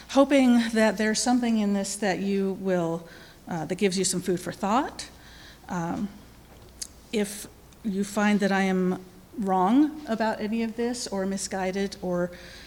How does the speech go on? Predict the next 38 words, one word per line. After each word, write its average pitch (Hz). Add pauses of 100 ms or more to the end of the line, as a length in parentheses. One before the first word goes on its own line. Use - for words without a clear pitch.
(180)
say 214
something 202
that, 180
that 208
some 254
of 233
these 240
are 214
sensitive 208
topics, -
some 180
of 175
these 175
are, 165 (160)
are, 196 (320)
are, 185 (720)
um, 170 (640)
things 180
that 175 (480)
may 196 (440)
be 196 (500)
harmful, 254 (380)
um, 196 (340)
in 220
some 190
ways. 180
And 202
if 226
you 214
find 226
that 190
to 208
be 196
the 185
case, 190
please 214
tell 175
me, 139